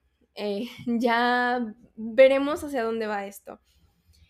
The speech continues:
Y, mm, dice mi esposo, "Ah, bueno, para esto", cuando le marca y le dice, pues, que, que necesitábamos entregar llaves, shalala, shalala, ella le vuelve a decir,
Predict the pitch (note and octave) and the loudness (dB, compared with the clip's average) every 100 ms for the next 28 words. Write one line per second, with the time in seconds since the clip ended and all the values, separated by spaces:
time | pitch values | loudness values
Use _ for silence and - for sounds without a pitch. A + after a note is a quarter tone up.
0 | _ _ C#4 C#4 C4+ C4 B3+ A3+ A#3+ A#3+ | _ _ 0 2 2 0 -2 -2 -2 -4
1 | - B3 B3 B3+ A#3+ B3 A#3 A#3 B3+ C4 | -8 -8 -6 -2 -4 -4 -4 -2 -2 0
2 | C#4 C4 A#3+ A3+ B3 - C4 D4 C#4 B3+ | -2 -2 -4 -4 -6 -6 -8 -4 -4 0
3 | A#3+ A#3+ C4+ D4+ D4+ C4+ F4 - _ _ | 0 0 -2 -4 -6 -8 -8 -14 _ _
4 | _ _ _ A3+ A3+ A3 G#3+ G#3+ G#3+ A3 | _ _ _ -8 -4 -4 -4 -4 -6 -6
5 | A3+ A3 G#3+ G#3+ G3+ A3 A#3 _ _ _ | -6 -6 -6 -8 -12 -16 -20 _ _ _
6 | - G3+ G#3 - A3 G3 G3+ G3+ G3 F#3+ | -6 -4 -4 -12 -12 -8 -4 -2 -4 0
7 | G#3+ G#3+ A#3 A3+ A3 G#3+ G#3 G#3 A#3 B3 | 0 2 2 2 0 -2 -2 2 4 4
8 | B3 A#3 G#3 G#3 G#3 G3+ G#3 C4+ - _ | 0 -4 -4 -6 -6 -6 -2 -4 -6 _
9 | _ _ _ _ C4 C4 C#4 C4+ B3+ C4 | _ _ _ _ 2 6 6 6 6 4
10 | B3+ C4 A#3+ A#3+ B3+ A#3+ A#3+ | 2 0 0 -2 -4 -4 -6